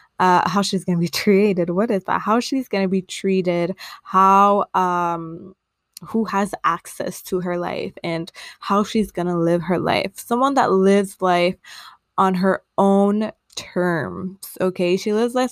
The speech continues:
on her own terms. She creates her own definition, uh, definitions. Um, she doesn't live life in the way that society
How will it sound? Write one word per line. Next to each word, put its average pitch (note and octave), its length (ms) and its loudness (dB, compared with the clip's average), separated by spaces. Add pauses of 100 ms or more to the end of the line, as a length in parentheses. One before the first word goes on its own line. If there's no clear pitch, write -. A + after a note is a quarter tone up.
on G#3 120 0
her G3 220 -2
own F#3+ 200 0
terms. F#3 440 -6
She G#3 120 -10
creates A3+ 380 -6
her A3 220 -2
own F#3+ 200 2
definition, F#3 760 -2 (120)
uh, - 20 -6
definitions. F#3 840 -2 (500)
Um, F#3+ 460 6
she - 120 -2
doesn't A#3 440 2
live G3 220 2
life F3+ 380 2
in F3+ 100 0
the F3+ 100 2
way F3+ 140 4
that F3 180 -6
society F3+ 640 0